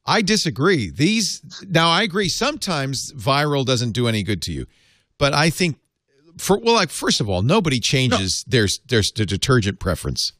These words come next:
Speaker 1: ever.
Speaker 2: I'm talking about this specific
Speaker 1: You
Speaker 2: one didn't
Speaker 1: choose what
Speaker 2: do
Speaker 1: detergent
Speaker 2: anything.
Speaker 1: you're gonna buy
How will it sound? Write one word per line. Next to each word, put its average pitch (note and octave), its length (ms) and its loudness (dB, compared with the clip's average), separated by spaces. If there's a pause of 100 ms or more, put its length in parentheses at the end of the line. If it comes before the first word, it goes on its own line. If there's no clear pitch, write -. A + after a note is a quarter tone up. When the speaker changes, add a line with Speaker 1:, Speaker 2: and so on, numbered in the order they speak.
(120)
Speaker 1:
ever. - 300 -2
Speaker 2:
I'm A3 100 4
talking B3+ 220 2
about G3+ 160 2
this G3 140 2
specific F#3+ 340 2
Speaker 1:
You A3 100 6
Speaker 2:
one C4 80 2
didn't E3+ 200 0
Speaker 1:
choose G#3+ 500 0
what F3+ 120 2
Speaker 2:
do F#3 80 2
Speaker 1:
detergent E3+ 400 0
Speaker 2:
anything. D3+ 140 -6
Speaker 1:
you're E3 120 0
gonna E3+ 180 0
buy B2 540 0